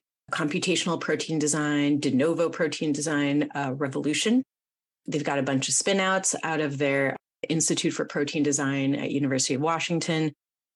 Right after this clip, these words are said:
And the core technology that was really the focus for the protein design they were doing then, um, was called Rosetta. This is a platform that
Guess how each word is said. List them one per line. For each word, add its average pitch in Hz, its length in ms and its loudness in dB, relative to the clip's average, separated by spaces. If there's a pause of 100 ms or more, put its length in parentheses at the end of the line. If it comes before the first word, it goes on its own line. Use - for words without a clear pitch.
And 170 380 0
the 165 800 0 (500)
core 285 300 2
technology 165 1120 0
that 147 400 -2 (260)
was 165 160 -2
really 175 280 4
the 156 100 0
focus 165 560 0
for 151 500 2
the 143 120 0
protein 160 400 -2
design 147 640 2 (280)
they 165 100 0
were 156 60 4
doing 151 280 4
then, 143 420 0
um, 143 340 0
was 147 200 -2
called 143 280 -2
Rosetta. 147 560 0
This 165 140 0
is 180 140 2
a 180 40 0
platform 147 600 0
that 135 280 -2